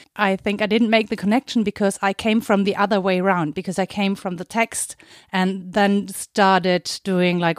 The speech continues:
audio and audio processing. And after this first podcast, I started more. I don't know why, but I got kind of addicted to podcasting. And the podcast about my grandfather is a non-fictional series, an ongoing series, even I didn't produce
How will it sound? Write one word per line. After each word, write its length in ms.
audio 460
and 180
audio 240
processing. 760
And 560
after 560
this 260
first 380
podcast, 680
I 220
started 560
more. 480
I 100
don't 180
know 120
why, 260
but 160
I 80
got 260
kind 220
of 120
addicted 500
to 80
podcasting. 840
And 440
the 220
podcast 540
about 220
my 100
grandfather 880
is 280
a 160
non-fictional 720
series, 580
an 120
ongoing 540
series, 540
even 240
I 100
didn't 220
produce 560